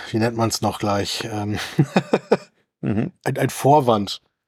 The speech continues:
Speaker 2: Ja.
Speaker 1: Also kein, kein Einwand, sondern wirklich ein Vorwand,
Speaker 2: Mhm.
Speaker 1: um das halt irgendwie gleich
Speaker 2: Genau.
Speaker 1: abzubügeln.
Speaker 2: Und die Verwaltung hätte da mehr Aufgaben mit und mehr Arbeit mit, weil wir diesen Antrag stellen, dass wir da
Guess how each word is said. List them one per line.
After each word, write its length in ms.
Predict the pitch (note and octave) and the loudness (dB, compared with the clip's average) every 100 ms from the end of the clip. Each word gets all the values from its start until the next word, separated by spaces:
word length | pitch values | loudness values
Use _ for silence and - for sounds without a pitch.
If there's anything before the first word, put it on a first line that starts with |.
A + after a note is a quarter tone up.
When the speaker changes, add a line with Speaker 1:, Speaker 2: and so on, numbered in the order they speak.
| _ | _
Speaker 2:
Ja. 80 | B2 | 2
Speaker 1:
Also 120 | A#2 | 2
kein, 280 | C3 C#3 C#3 | 4 0 0
kein 180 | - C#3 | -2 -2
Einwand, 400 | D3 E3+ E3 D3+ | 4 6 6 4
sondern 180 | C#3+ B2+ | 2 2
wirklich 280 | C3+ C3+ A#2 | 2 0 -4
ein 80 | |
Vorwand, 840 | A2+ - C3 B2+ A2 G2+ G2+ G#2 G#2 | -6 0 4 4 2 -2 0 0 2
Speaker 2:
Mhm. 80 | |
Speaker 1:
um 140 | B2+ A2 | 2 0
das 180 | G2+ - | -2 -6
halt 180 | G#2 | -8
irgendwie 600 | G2 G#2 G#2 G2+ G2 G#2 | -8 -8 -8 -8 -10 -10
gleich 180 | G2+ G2+ | -4 0
Speaker 2:
Genau. 120 | F#2 D#2+ | 0 -2
Speaker 1:
abzubügeln. 840 | - - G#2+ G#2 G#2 G#2 G2+ G2 | -6 -10 -4 -2 -2 -4 -6 -4
Speaker 2:
Und 100 | G#2+ | -4
die 40 | |
Verwaltung 480 | - A2 G#2+ A#2 A2+ | 0 2 2 2 0
hätte 200 | G#2 A2 | 0 0
da 140 | F#2+ | 0
mehr 160 | F2+ E2+ | -2 0
Aufgaben 460 | - - C3 A2+ G#2+ | 0 2 2 2 4
mit 180 | A2 - | 2 2
und 100 | F2 | -2
mehr 160 | D#2+ | -2
Arbeit 340 | D2 A2 G#2+ - | 2 2 2 2
mit, 280 | G2+ G2+ - | 0 0 -4
weil 240 | F2+ F2+ | -2 0
wir 80 | F2+ | -2
diesen 260 | E2+ E2+ F2 | -4 -4 -2
Antrag 380 | E2 G2+ G#2+ F2 | -2 2 0 0
stellen, 380 | - F#2+ G2 F#2 | 0 2 2 2
dass 220 | F2+ - | -2 -4
wir 80 | F2+ | -4
da 220 | F2 | -4